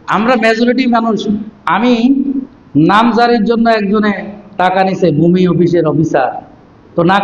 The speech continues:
নেওয়ার সময় তিন হাজার টাকা না দিলে সে নামজারি করবে না। তো নেওয়ার সময় কইতেছে, "হুজুর, আমি তো আমার এলাকা মসজিদের সেক্রেটারি,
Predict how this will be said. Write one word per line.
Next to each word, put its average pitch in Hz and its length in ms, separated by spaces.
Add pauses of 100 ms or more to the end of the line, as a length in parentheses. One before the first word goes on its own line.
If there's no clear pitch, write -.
নেওয়ার 208 280
সময় 254 420
তিন 247 140
হাজার 262 180
টাকা 254 260
না 220 160
দিলে 226 200
সে 233 100
নামজারি 196 420
করবে 175 300
না। 277 100 (920)
তো 156 60
নেওয়ার 202 260
সময় 277 300
কইতেছে, 254 300
"হুজুর, 247 280
আমি 202 240
তো 247 120
আমার 226 220
এলাকা 208 340
মসজিদের 196 380
সেক্রেটারি, 202 480